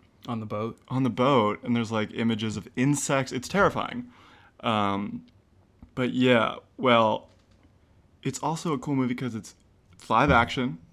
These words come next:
Speaker 2: it's animated.
Speaker 1: There's a weird, like, s-, like, uh, Monty Python stop motion in the middle.
Speaker 2: Yeah, then there's stop motion. And,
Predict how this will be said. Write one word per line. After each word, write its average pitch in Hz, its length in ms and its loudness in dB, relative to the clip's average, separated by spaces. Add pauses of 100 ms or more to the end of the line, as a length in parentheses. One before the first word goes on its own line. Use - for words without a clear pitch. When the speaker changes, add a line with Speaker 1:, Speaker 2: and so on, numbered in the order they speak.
Speaker 2:
it's - 100 -18
animated. 107 580 0 (460)
Speaker 1:
There's 151 200 -2
a 165 60 0
weird, 156 200 0
like, 151 200 -4
s-, - 200 -16
like, 120 260 -2
uh, 113 220 0
Monty 113 300 2
Python 120 500 -2
stop 120 280 -2
motion 127 440 -2
in 123 120 -4
the 139 60 -2
middle. 143 320 -2
Speaker 2:
Yeah, 143 320 6
then 127 220 4
there's 147 160 2
stop 123 320 6
motion. 113 640 -4 (1120)
And, 101 600 -2